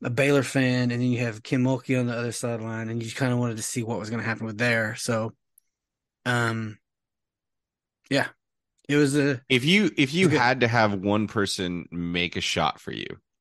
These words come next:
Speaker 2: and you got to choose between, and this is the college version of each of these, and you had to choose between Steph Curry, Adam Morrison, Jimmer Fredette, and Caitlin Clark, who would you pick?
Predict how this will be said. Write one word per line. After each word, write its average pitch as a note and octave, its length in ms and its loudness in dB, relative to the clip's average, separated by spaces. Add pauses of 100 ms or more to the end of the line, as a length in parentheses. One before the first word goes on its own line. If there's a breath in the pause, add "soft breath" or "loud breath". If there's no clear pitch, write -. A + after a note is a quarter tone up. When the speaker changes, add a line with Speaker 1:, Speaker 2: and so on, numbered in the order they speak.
(1400)
Speaker 2:
and F#2+ 160 2
you G2 100 4
got G2 220 4
to E2+ 80 -6
choose G#2 400 0
between, F2+ 460 -2
and F#2+ 180 0
this F#2+ 120 0
is F#2 100 -4
the F#2 80 -4
college G2+ 440 0
version F2 520 -4
of E2+ 120 -8
each E2 180 -6
of D#2 60 -10
these, B1+ 320 -10 (540 soft breath)
and F#2 100 -2
you F#2+ 80 2
had F2+ 120 2
to F2+ 60 -2
choose F#2+ 240 0
between F2+ 360 -2
Steph - 400 0
Curry, E2+ 500 0 (500)
Adam F#2 280 2
Morrison, F2 720 -2 (800)
Jimmer F#2+ 340 2
Fredette, E2+ 460 0 (760)
and E2+ 160 -8
Caitlin E2+ 380 -4
Clark, D#2 320 0
who E2 80 -6
would D#2 100 -6
you - 80 -12
pick? - 220 -10